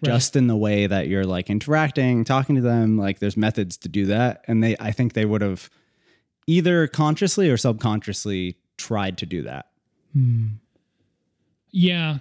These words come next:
Speaker 3: Yeah. There, no, there's no objective way for them to approach him because it's
Speaker 1: Yep.
Speaker 3: all, it's all coming from just a place of gaslighting, manipulation.
Speaker 1: They would have to just put him, like, in the middle of L A,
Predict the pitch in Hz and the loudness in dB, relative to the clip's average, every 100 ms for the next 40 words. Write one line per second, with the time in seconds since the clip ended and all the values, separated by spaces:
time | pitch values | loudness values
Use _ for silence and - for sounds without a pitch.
0 | - 175 147 147 160 156 147 147 143 160 | -2 -2 2 2 4 6 6 4 4 4
1 | 151 147 139 135 127 - _ _ _ _ | 4 2 2 0 -2 -6 _ _ _ _
2 | 180 147 123 143 135 - 127 120 110 - | 0 2 2 0 0 -2 -2 -2 -6 -12
3 | - 135 131 117 113 120 - _ _ _ | -8 -2 0 0 -6 -10 -16 _ _ _
4 | - 147 127 131 131 127 127 113 139 123 | -2 0 2 2 2 2 0 2 0 0
5 | 117 131 120 127 131 131 120 117 135 131 | -2 -4 -6 -6 -2 -2 -2 -4 -4 -4
6 | 131 123 165 131 131 131 123 127 135 120 | -4 -6 -2 2 2 2 0 0 -2 -4
7 | 123 - 131 127 131 120 110 117 110 117 | -4 -6 -6 -4 -4 -4 -4 -6 -8 -10
8 | - 120 113 - 113 110 110 107 107 110 | -6 -4 -4 -8 -8 -8 -8 -10 -12 -14
9 | 104 107 - 123 123 151 143 147 - 143 | -16 -18 -6 2 2 4 2 0 0 -2
10 | 139 - - 135 117 127 127 120 120 117 | -2 -2 -2 -2 0 2 2 2 2 -2
11 | _ _ _ _ _ _ _ _ _ _ | _ _ _ _ _ _ _ _ _ _
12 | _ _ _ _ _ _ 117 107 - - | _ _ _ _ _ _ -4 -4 -4 0
13 | 127 120 117 135 139 135 123 117 113 104 | 2 4 4 4 4 2 2 2 4 4
14 | 92 92 | 2 0